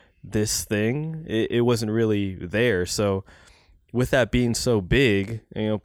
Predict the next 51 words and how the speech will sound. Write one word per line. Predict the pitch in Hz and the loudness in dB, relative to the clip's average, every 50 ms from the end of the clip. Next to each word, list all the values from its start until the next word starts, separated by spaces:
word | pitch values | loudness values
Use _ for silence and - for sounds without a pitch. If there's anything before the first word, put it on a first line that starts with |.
| - - | -4 -2
everyone's | 123 156 170 151 127 107 - | 0 0 0 -2 -4 -6 -6
trying | - - 107 95 92 | -8 -6 -6 -4 -4
to | 92 | -6
find, | - - - 98 95 90 90 90 | -6 -6 -4 -4 -2 -2 -4 -4
like, | 90 87 87 85 - _ | -4 -6 -8 -8 -10 _
the | - 87 | -6 -6
original | 85 85 90 90 87 92 92 87 | -4 -4 -4 -6 -4 -6 -8 -8
version | 85 - 87 87 87 85 90 87 | -6 -4 -4 -4 -4 -6 -8 -10
of | 85 78 | -8 -6
everything | 90 107 117 117 98 92 - 85 82 85 85 82 92 117 - - | -4 -4 -2 -2 -4 -6 -6 -8 -8 -8 -8 -10 -12 -14 -10 -6
nowadays. | 95 92 87 85 87 85 87 85 87 87 82 - - - - - - - _ _ | -4 -4 -2 -4 -4 -4 -4 -4 -4 -4 -6 -8 -12 -16 -20 -20 -20 -20 _ _
So | - - - 95 92 92 90 87 85 82 - - - _ _ _ _ _ _ _ _ _ _ _ _ - | -10 -4 -2 0 0 0 0 -2 -4 -6 -8 -12 -18 _ _ _ _ _ _ _ _ _ _ _ _ -4
when | 107 104 101 | -4 -2 0
we | 104 101 | 0 0
look | 104 95 - | -2 -2 -2
at | 104 98 92 85 | -2 -2 -2 -2
brands | - 104 98 95 98 95 95 95 95 92 - | -2 0 0 2 0 0 0 -2 -2 -4 -4
sort | - 107 98 95 | -4 -2 0 0
of | 95 92 87 - - - - _ _ _ _ _ _ - - | -2 -2 -4 -10 -18 -20 -20 _ _ _ _ _ _ -8 -2
go | - 113 - 107 | 0 2 2 2
back | 92 110 104 107 113 107 | 0 0 0 0 0 0
and | - 101 | -2 -2
be | 98 107 | -2 -2
like, | 101 98 - - | -2 -2 -2 0
"Oh, | 147 143 135 110 | 2 2 4 2
that's | 110 117 - - - | 2 0 0 -2 -4
what | 196 - | -4 -2
they're | 208 208 202 | 0 -2 0
buying, | - 196 - 208 214 202 | 0 0 0 0 2 2
that's | 143 101 107 - | 2 0 0 0
what | - - | -4 -4
they're | - 170 175 | -2 -2 -2
looking | 180 180 - - 185 | -2 -2 -2 -2 -4
for," | 185 - - 190 185 190 196 190 - - | -4 -2 -2 -2 0 0 -2 -2 -2 -2
and | 104 107 | -2 0
then | 113 107 101 | 0 0 0
re-release | 90 98 113 123 127 131 127 117 107 117 123 - - | 0 2 2 4 4 4 4 2 2 0 0 0 -2
it | 143 120 | -2 -2
again, | 101 87 101 104 107 123 147 165 180 - - - - - - - - _ | 0 0 0 0 0 0 -2 -4 -8 -12 -16 -20 -20 -20 -20 -20 -10 _
you | 120 117 | -4 -2
can | 101 117 101 | -2 -2 -2
definitely | 101 98 92 - 98 95 90 | -2 -2 -2 -4 -6 -6 -6
see | - - 95 95 | -6 -6 -6 -4
that, | 92 87 85 - | -4 -4 -6 -8
like, | - - - | -12 -8 -8
the | - | -8
point | 92 - 110 104 92 - | -4 -2 -4 -4 -2 -2
that | 92 90 | -2 -2
you | 92 90 | -2 -2
made | 90 90 87 87 87 | -2 -2 -2 0 -2
of, | 87 85 82 - - - | -2 -4 -6 -12 -18 -20